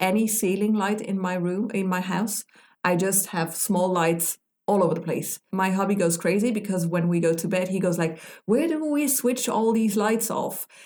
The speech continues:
And, uh, but that's my, my part. But just add some small lights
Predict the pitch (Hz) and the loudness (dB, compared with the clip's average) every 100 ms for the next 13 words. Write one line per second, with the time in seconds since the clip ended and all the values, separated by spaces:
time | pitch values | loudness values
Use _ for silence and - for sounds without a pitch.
0 | - - 196 196 - - - - 180 - | -4 0 2 0 -6 -8 -8 -6 -8 -10
1 | _ _ - 220 196 _ _ 220 233 - | _ _ -2 -2 -4 _ _ 2 2 4
2 | 208 202 - 196 202 - 117 151 170 - | 4 4 2 4 4 4 2 2 0 -8
3 | - - 214 - - _ _ - - - | -18 -2 0 0 -4 _ _ -20 -6 0
4 | 277 277 - 208 233 - 214 202 - 214 | 0 0 2 2 4 2 2 2 2 4
5 | 214 196 185 202 | 4 4 2 2